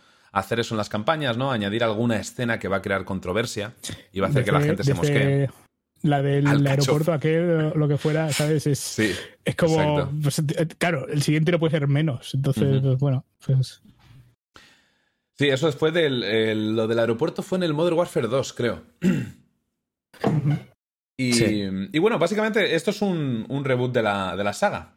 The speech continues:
Speaker 1: Eh, sale un nuevo Coronel Price durante la campaña. Debo decir que el trabajo de los actores, eh, es excelente. Me, me ha gustado mucho, muy convincente. He visto luego algunos vídeos que me gusta mucho de detrás de las cámaras, cómo han hecho el motion capture y demás.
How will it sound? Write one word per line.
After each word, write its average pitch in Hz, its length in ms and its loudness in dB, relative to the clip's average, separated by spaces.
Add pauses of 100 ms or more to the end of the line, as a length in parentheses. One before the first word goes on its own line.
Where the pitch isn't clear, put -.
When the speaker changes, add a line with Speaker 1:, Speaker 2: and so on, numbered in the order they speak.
(400)
Speaker 1:
Eh, 95 720 -6 (400)
sale 104 560 0
un 110 140 0
nuevo 113 300 0
Coronel 92 380 -4
Price 185 440 -2 (320)
durante 107 280 -2
la 104 100 0
campaña. 139 520 -4 (320)
Debo 127 160 2
decir 156 220 0
que 143 60 0
el 117 60 -2
trabajo 120 260 0
de 131 60 0
los 117 100 -4
actores, 110 640 -4 (220)
eh, 95 300 -4
es - 500 -6 (320)
excelente. 117 560 -4 (1120)
Me, 101 240 -4
me 104 140 -2
ha 107 40 0
gustado 113 340 -2
mucho, 110 260 -6
muy 110 120 -2
convincente. 117 800 -4
He 101 60 -4
visto 104 240 -8
luego 101 160 -2
algunos 98 360 -4
vídeos 110 240 -4
que 98 80 -10
me 95 60 -6
gusta 101 200 -6
mucho 101 240 -4
de 90 140 -2
detrás 92 260 -4
de 92 60 -6
las 85 120 -6
cámaras, 104 420 -4
cómo 98 180 -6
han 92 60 -6
hecho 95 160 -4
el 92 60 -8
motion 92 320 -8
capture 107 440 -6
y 90 40 -6
demás. 101 340 -10